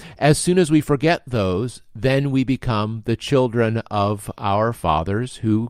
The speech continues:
killed the prophets before us, which we are. So this is the thing.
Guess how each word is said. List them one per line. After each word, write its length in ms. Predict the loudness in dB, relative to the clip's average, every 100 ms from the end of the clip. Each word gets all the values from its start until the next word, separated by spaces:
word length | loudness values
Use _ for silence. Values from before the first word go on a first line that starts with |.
| -4
killed 260 | -2 0
the 80 | -2
prophets 400 | 0 0 0 -4
before 400 | -8 -10 -4 -2
us, 160 | -2 -6 -18 -10
which 220 | 2 2 4
we 140 | 4
are. 420 | 6 4 0 -8 -20 -20 _ _ -8 4
So 120 | 6
this 240 | 6 0
is 100 | 0
the 100 | 0
thing. 300 | 0 0 -2